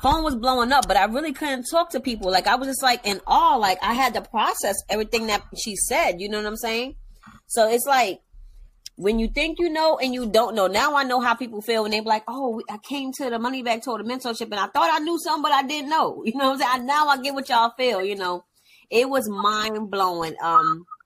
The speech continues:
I enjoyed it. What y'all think in the comments? What y'all thinking?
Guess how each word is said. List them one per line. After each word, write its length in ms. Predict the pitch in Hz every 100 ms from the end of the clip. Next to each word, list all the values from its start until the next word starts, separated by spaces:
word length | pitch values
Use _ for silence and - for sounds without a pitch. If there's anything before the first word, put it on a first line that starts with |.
| _
I 180 | 185 269
enjoyed 380 | 269 190 202 151
it. 80 | 170
What 120 | 247
y'all 80 | 277 269
think 140 | 262 254
in 60 |
the 40 | 233
comments? 360 | 240 190 170
What 120 | 214 220
y'all 160 | 214 214
thinking? 340 | 185 175 -